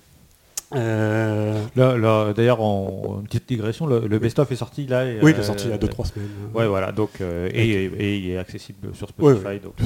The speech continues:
Speaker 1: à
Speaker 2: euh,
Speaker 1: fait,
Speaker 2: donc,
Speaker 1: tout
Speaker 2: voilà,
Speaker 1: à fait.
Speaker 2: donc,
Speaker 1: Une cinquantaine de chansons.
Speaker 2: ouais, c'est, c'est, c'est
Speaker 1: Alors,
Speaker 2: même,
Speaker 1: c'est
Speaker 2: c'est, c'est même plus un best-of là, c'est,
Speaker 1: Ah oui,
Speaker 2: euh,
Speaker 1: c'est
Speaker 2: c'est une intégrale.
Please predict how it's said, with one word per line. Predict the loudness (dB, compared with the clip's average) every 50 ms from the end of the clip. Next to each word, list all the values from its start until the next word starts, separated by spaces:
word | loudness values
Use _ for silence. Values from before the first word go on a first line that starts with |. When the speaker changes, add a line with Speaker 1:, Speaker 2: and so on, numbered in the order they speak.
| -2
Speaker 1:
à | -2
Speaker 2:
euh, | -4
Speaker 1:
fait, | -4 -6 -10
Speaker 2:
donc, | -14 -14 -12
Speaker 1:
tout | -10 -6
Speaker 2:
voilà, | -6 -6 -6 -6
Speaker 1:
à |
fait. | -8 -10
Speaker 2:
donc, | -10 -8
Speaker 1:
Une |
cinquantaine | -4 -4 0 0 0 -2 -2 -4 -4
de | -4
chansons. | -6 -8 -10 -10 -10 -12 -12 -12 -16 -14 -10
Speaker 2:
ouais, | -10 -10 -10 -12 -14
c'est, | -14 -14 -14
c'est, | -14
c'est | -18 -20 -20 -20 -20 -16 -4 0
Speaker 1:
Alors, | 2 2
Speaker 2:
même, | 4 2
Speaker 1:
c'est | 0
Speaker 2:
c'est, | -2 -2 -2 -2 0 -2 0
c'est | 2 2
même | 0 2
plus | 2 0 2
un | 2
best-of | 0 0 0 -2 -2 -2
là, | -4 -6
c'est, | -6 -6 -2 2
Speaker 1:
Ah | 4 6
oui, | 6
Speaker 2:
euh, | 6 4
Speaker 1:
c'est | 2 -2 -2 0 4 6 6 8
Speaker 2:
c'est | 6 6 4 2 -2 -2 -4 -6 -8 -10 -8 -6 -4
une | -4 -2 -2
intégrale. | -4 -4 -4 -4 -2 0 0 0 4